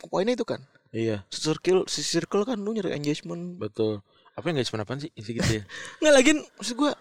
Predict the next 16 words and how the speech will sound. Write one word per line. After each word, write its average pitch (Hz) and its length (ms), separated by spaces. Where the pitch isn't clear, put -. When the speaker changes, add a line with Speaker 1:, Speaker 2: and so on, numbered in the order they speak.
Speaker 1:
itu - 140
orang, 131 180
itu 123 260
orang 143 220
aja 156 140
bingung 135 360
gua 254 220
ada 147 220
di, 151 160
di 143 100
tim 156 140
mana, 170 260
fifa 117 360
juga, 220 420
eh, 76 120
apa, 214 220